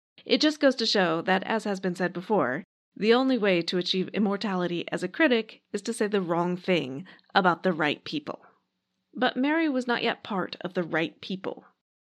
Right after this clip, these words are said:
In eighteen seventy-five, the Salon rejected her painting, The Young Bride, because it was too bright.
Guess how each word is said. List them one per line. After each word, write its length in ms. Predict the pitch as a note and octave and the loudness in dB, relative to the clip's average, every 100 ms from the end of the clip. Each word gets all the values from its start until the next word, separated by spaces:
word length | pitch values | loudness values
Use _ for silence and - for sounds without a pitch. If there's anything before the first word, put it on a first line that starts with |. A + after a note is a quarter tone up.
| _ | _
In 140 | A3+ A3 | 0 2
eighteen 400 | B3 D4 E4 E4+ | 2 2 0 2
seventy-five, 800 | D#4+ C4+ C#4+ D4+ G3+ E3 D#3 G3+ | 2 2 2 0 0 2 0 -2
the 100 | G3 | -4
Salon 480 | A3+ A3+ A#3 A#3 - | 0 0 0 -2 -2
rejected 580 | A3+ G3+ C#4+ E4+ C4+ | -2 2 2 2 -4
her 180 | G#3+ F#3 | -2 -4
painting, 520 | F#3 G3 F#3 F#3+ F3 - | -2 -2 -2 -2 -4 -4
The 160 | F3 F3+ | -2 0
Young 320 | F3+ E3+ E3 | 0 -4 -4
Bride, 560 | F#3 G3 D#3+ D#3+ D#3+ - | 0 2 2 -2 -6 -8
because 360 | A3 A#3+ A#3 | -4 -2 0
it 120 | A#3+ | -2
was 200 | - G3 | -2 -6
too 480 | - - C#4 C#4 C#4 C#4 | -4 0 2 2 -2 -4
bright. 420 | - E3 - - | 0 2 2 -4